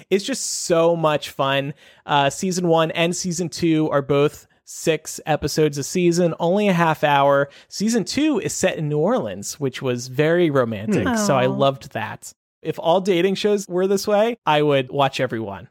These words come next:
Speaker 2: What was that dating show you were watching? The one,
Speaker 3: <laughs>
Speaker 2: the one in the people, like,
Speaker 3: Yeah.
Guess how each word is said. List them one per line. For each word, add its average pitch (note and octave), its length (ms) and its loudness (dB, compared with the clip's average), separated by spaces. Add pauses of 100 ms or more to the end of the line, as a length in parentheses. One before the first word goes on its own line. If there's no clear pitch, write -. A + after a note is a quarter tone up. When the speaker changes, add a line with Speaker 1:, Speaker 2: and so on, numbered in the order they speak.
(120)
Speaker 2:
What C#3 160 0
was G#3 180 2
that G#3 160 0
dating F3+ 300 0
show F3 220 0
you F3 160 0
were E3+ 120 0
watching? E3+ 720 -2 (200)
The B2 60 -2
one, C#3 280 0
Speaker 3:
<laughs> D3 1080 -6
Speaker 2:
the A#2 200 2
one B2+ 140 2
in B2 180 0
the G#2 340 0 (340)
people, B2+ 260 -6
like, A2 260 -2
Speaker 3:
Yeah. G#3+ 280 2